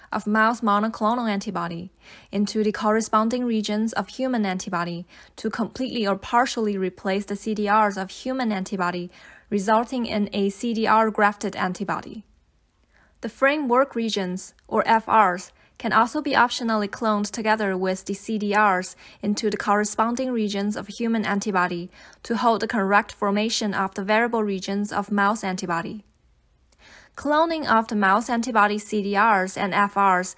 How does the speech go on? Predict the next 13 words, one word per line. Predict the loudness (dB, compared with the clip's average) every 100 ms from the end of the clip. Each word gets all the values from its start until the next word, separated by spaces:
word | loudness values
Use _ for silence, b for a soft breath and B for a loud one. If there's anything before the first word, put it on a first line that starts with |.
| B B
into | -4 -2 -2
the | -4
human | -2 -2 0 2
antibody | 2 2 2 2 0
can | -4 -6
produce | -4 -2 0 0 0
an | 0
abbreviated | -2 -2 -4 -2 -2 -2 -2
C | -6 -4 -4
D | -4 -2
R | 0 0
grafted | 2 2 2 -4 -4
antibody. | -4 -2 -2 -2 -4 -10